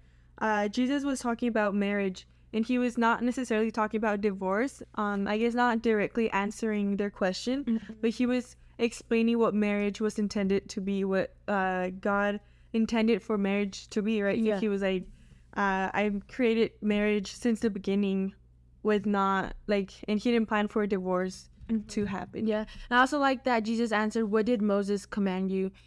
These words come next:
Speaker 2: And, like, uh, Jesus always responds with scripture, you know, and he was like, "Okay, what, what does, what did Moses say?" And that's just something very unique that we see about, uh, Jesus every time, that he responds with scripture, as we should in our lives too, you know, like,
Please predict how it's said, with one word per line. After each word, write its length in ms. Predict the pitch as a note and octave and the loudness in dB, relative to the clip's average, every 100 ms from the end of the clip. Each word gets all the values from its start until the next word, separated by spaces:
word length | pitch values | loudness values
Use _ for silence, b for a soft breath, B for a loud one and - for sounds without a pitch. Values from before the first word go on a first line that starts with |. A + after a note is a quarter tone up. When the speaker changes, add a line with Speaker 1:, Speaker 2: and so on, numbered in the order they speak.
| b | b
Speaker 2:
And, 120 | A3 A#3 | -2 2
like, 280 | A3+ G#3+ - | 0 -2 -6
uh, 300 | - A3 G#3+ | 0 2 2
Jesus 340 | G3+ A#3 C#4 A3+ | 0 0 0 2
always 420 | G#3+ A3 A#3 A3 | 2 4 2 0
responds 440 | A3 - G#3+ A3 G3+ | -2 -2 0 0 0
with 140 | G#3+ | -4
scripture, 580 | - G#3+ G#3+ - A3+ G#3 | -4 -2 -2 0 -2 0
you 140 | G3+ | 0
know, 200 | G3+ G3+ | 2 2
and 260 | G3+ - - | 0 -6 -4
he 100 | A#3 | 0
was 80 | A3 | 2
like, 120 | G#3+ | 2
"Okay, 200 | G#3+ A3+ | 2 2
what, 220 | G#3 G#3+ F#3+ - | 2 2 -2 -2
what 180 | G#3 | 0
does, 280 | G3+ G#3 F#3+ - | 2 0 -2 -2
what 140 | A3 | 0
did 180 | A3 F#3+ | 2 2
Moses 420 | F#3+ G3+ G3 F3+ | 2 0 0 -4
say?" 440 | - B2 G#2+ - - B B B | -6 -8 -8 -8 -12 B B B
And 320 | G#3+ G#3+ G#3 | 0 2 4
that's 240 | G#3+ A3 - | 2 2 0
just 180 | A#3 | 0
something 300 | - G#3+ A3 | 2 2 2
very 220 | G#3 G3+ G#3 | 2 2 2
unique 400 | G3+ G3+ G3+ F#3+ | 0 0 0 -2
that 180 | G#3 G#3+ | -2 0
we 140 | A3 | -4
see 540 | - A3 G#3 G3+ G3 - | -6 -4 -2 -2 -4 -6
about, 400 | G3 G3+ F#3 - | 0 2 2 0
uh, 220 | G#3+ G3+ | 0 0
Jesus 400 | G3 A3 G#3 G3 | 0 -2 -2 -2
every 260 | G3 G3 G#3 | 0 -2 -2
time, 280 | G3+ F3 F#3 | -4 -4 -2
that 100 | E3+ | 0
he 100 | A#3 | 0
responds 480 | A3+ A3 G3 G3+ G3 | 0 0 -2 0 -2
with 160 | F#3+ | -6
scripture, 380 | - A3+ G#3 A3 | -2 -2 -2 2
as 220 | G#3+ B3 B3 | 4 4 2
we 100 | A#3 | -2
should 320 | - G#3 G3 | 0 0 0
in 120 | G3 | 0
our 180 | F#3 F#3 | 0 0
lives 420 | F#3+ E3+ B2 - | 0 -2 -4 -10
too, 120 | - | -6
you 160 | G#3 G3+ | -2 0
know, 120 | G3 | 0
like, 220 | F#3+ G3 | -2 -4